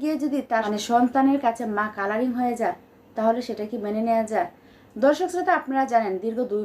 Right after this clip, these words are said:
মাস আগে ইয়াশা সুবর্ণা নামে একটা মেয়ে তার পরীক্ষার হল থেকে সে পরীক্ষা দিতে গিয়েছিল, সেখান থেকে সে নিখোঁজ ছিল।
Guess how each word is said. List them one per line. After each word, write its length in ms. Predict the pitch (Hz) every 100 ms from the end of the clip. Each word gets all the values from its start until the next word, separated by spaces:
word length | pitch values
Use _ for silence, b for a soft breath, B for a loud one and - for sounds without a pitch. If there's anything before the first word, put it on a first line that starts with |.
| 214
মাস 120 | 247 220
আগে 160 | 196 226 - - 214
ইয়াশা 340 | 233 247 262 262
সুবর্ণা 340 | 240 240 240 240
নামে 140 | 240 226
একটা 160 | - 208 202
মেয়ে 180 | 208 311 349 b b b _ _ -
তার 180 | 233 233 -
পরীক্ষার 360 | 262 277 311 254
হল 140 | 247 233 254
থেকে 140 | 262 269
সে 60 | 269
পরীক্ষা 260 | 226 226 262 254
দিতে 140 | 269 240
গিয়েছিল, 260 | 254 277 285 269
সেখান 220 | 240 233
থেকে 140 | 254 269 277
সে 60 | 277 214
নিখোঁজ 300 | 175 185 -
ছিল। 160 | 185